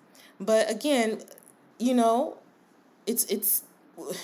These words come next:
it's, it's not uncommon to hear about us, and you've likely experienced it at least,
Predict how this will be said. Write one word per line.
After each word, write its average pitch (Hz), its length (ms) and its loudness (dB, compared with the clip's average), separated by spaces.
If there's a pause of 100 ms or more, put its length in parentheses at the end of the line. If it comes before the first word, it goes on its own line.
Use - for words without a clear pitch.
(880)
it's, 247 320 2
it's - 260 0
not 214 380 0
uncommon 208 720 -2
to 185 120 -10
hear 185 480 -4
about 185 380 -2
us, 190 260 -2
and 202 140 -4
you've 226 300 -4
likely 196 340 -4
experienced 233 460 -4
it 220 100 -4
at 214 140 -4
least, 240 260 -4